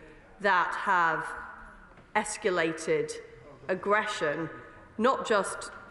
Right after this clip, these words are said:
towards Ukraine, but also through Belarus, and in the Western Balkans. And it's the Russian regime that needs to step back before they end up entering into what could be, and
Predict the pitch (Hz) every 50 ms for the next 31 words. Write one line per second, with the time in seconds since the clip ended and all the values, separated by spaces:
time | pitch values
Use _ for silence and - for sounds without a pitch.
0 | - - - - - 202 196 196 196 180 190 - 196 180 165 170 - 240 214 185
1 | 170 165 160 190 170 180 175 170 170 - 185 170 170 170 - - 185 170 170 -
2 | 165 160 165 165 175 214 226 226 220 220 - - - - - - - - - -
3 | - - 180 180 180 175 175 175 170 - - - 190 175 170 175 170 175 175 170
4 | - - - 180 170 165 165 - 170 175 160 - - 156 156 156 - 170 175 180
5 | 165 - - - 185 185 208 214 214 - - 214 185 175 165 165 170 170 165 170
6 | 208 214 208 180 170 139 151 160 - - - - - - - - - - - 196
7 | 185 190 190 196 190 185 180 170 180 - - - 208 190 180 180 175 175 170 -
8 | - - - - - - - 214 185 - - - - - - - 208 185 151 156
9 | - - - - - - - - - - - - - - - 208 190 190 - -
10 | 214 202 196 190 190 190 185 180 180 - - - - - - - 185 208 208 214
11 | 220 202 190 180 180 180 170 170 165 165 170 - 196 202 196 185 170 - - 175
12 | 165 170 175 175 170 165 - 196 175 175 175 190 185 - - - - 175 165 -
13 | 190 185 175 170 165